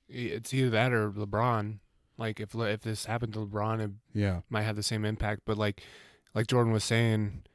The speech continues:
Speaker 1: you're right. I, I don't, I, I, we were talking about that in the car. Like, have we ever really had this happen before? Where, like, he, I mean, I know he's been retired for a few years, but, I mean, it hasn't been that long.
Speaker 2: And his, his reach is so broad. I mean, he's the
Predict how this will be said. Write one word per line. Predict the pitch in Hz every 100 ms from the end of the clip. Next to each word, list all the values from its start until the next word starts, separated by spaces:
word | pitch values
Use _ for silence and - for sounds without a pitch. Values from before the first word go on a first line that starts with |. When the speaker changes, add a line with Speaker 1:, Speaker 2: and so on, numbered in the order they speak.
| _ _ _ _
Speaker 1:
you're | - - 120 113
right. | 113 127 117
I, | 110 120 98
I |
don't, | 117 127 120 - _ _ _ _ _
I, | 117 120
I, | 98
we | 117 123
were | 120
talking | 139 127
about | 120 113
that | 110
in | 101
the | 101
car. | - 117 120
Like, | 104 104 -
have | 113
we | 117
ever | 117 110 110
really | 107 110 110
had | 98 - 117 117
this | 104
happen | - 117 117
before? | 107 - 101 95 95 - _ _ _ _
Where, | - 110
like, | 101 98 - - _ _
he, | -
I | 123
mean, | 127 123 -
I | 113
know | 131 127
he's | 120
been | 117
retired | 110 - 117 117
for | - 113
a |
few | 104 117
years, | 107 104 101
but, | 104
I | 98
mean, | 107 104 - _ _ -
it |
hasn't | 107 113 110 104
been | 101
that | 104 113
long. | 104 95 95 98 - _ _
Speaker 2:
And | 135 131
his, | 151 170 151 - _ _ _ -
his | - 147 135 113
reach | 117 156 -
is | 123
so | - - 127 131
broad. | 113 113 120 95 73 110
I |
mean, | 113 107
he's | 117 120
the | -